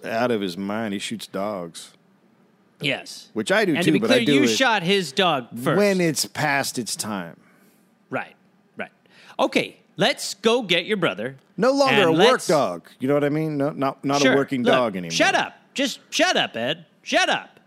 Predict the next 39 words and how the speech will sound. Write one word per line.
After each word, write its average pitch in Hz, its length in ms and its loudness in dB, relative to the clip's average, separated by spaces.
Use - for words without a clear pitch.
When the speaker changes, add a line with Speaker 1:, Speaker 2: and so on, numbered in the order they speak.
Speaker 1:
Much 127 180 -4
like 139 140 0
I 233 60 4
Speaker 2:
Shut 359 100 4
Speaker 1:
killed 139 140 2
my 208 160 4
Speaker 2:
up. 220 60 -6
Speaker 1:
dad 120 380 2
when 101 140 -6
he 107 100 -4
got 87 180 -6
old. 78 220 -14
Speaker 2:
Okay. 208 460 0
All 233 100 4
right. 151 180 0
Look, 190 200 2
look, 185 180 2
look, 165 200 2
look. 151 200 -2
I, 294 300 0
look. 165 220 -4
Okay. 160 300 0
Let's 185 380 0
get 277 360 -2
your 254 100 0
brother. 156 440 2
Okay? 269 300 0
Speaker 1:
Mm-hmm. 202 400 -8
Speaker 2:
Look, 151 240 0
I'm 311 160 2
gonna 415 220 0
go. 254 380 -2
I 311 100 2
gotta, 392 240 0
let 269 100 -2
me 415 100 0
take 359 200 0
a 381 60 0
walk. 226 500 2